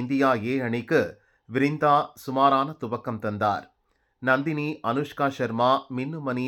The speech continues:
சோபிக்கவில்லை. இந்திய அணி நாற்பத்தி நான்கு ரன்னுக்கு தடுமாறியது. பின் இணைந்த தேஜல் ஹசாப்னிஸ், கேப்டன் ராதா யாதவ் ஜோடி கை கொடுத்தது. ஐந்தாவது விக்கெட்டுக்கு அறுபத்தி ஒன்பது ரன் சேர்த்தபோது ராதா அவுட் ஆனார். தனுஜா கன்வர்,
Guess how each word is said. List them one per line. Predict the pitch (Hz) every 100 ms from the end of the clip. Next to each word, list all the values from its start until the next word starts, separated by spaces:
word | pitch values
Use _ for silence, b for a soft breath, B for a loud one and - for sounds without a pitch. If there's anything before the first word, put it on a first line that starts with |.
| 135
சோபிக்கவில்லை. | 113 107 107 107 98 104 135 156 _ _ _ _
இந்திய | 135 143 185 175
அணி | 139 143
நாற்பத்தி | 131 120 135 156 151
நான்கு | 143 139
ரன்னுக்கு | 123 120 117 - 151
தடுமாறியது. | 110 123 120 107 101 104 92 - _ _ _ _ -
பின் | 165
இணைந்த | 147 147 185 170
தேஜல் | 160 143 143 156 123
ஹசாப்னிஸ், | 113 131 127 139 147 - - _ _ -
கேப்டன் | 139 143 143
ராதா | 123 123 131 147
யாதவ் | 123 120 117 104
ஜோடி | 117 120 139
கை | 135 107
கொடுத்தது. | 107 101 101 117 113 - _ _ _ _ _ -
ஐந்தாவது | 151 170 175 160 147
விக்கெட்டுக்கு | 135 135 139 143 151
அறுபத்தி | 127 139 151 143
ஒன்பது | 131 139 147
ரன் | 135 139 139
சேர்த்தபோது | 131 117 110 113 135 147
ராதா | 110 117 127 139 135
அவுட் | - 110 135 117
ஆனார். | 104 107 95 - _ _
தனுஜா | 143 151 175 180
கன்வர், | 165 135 127 139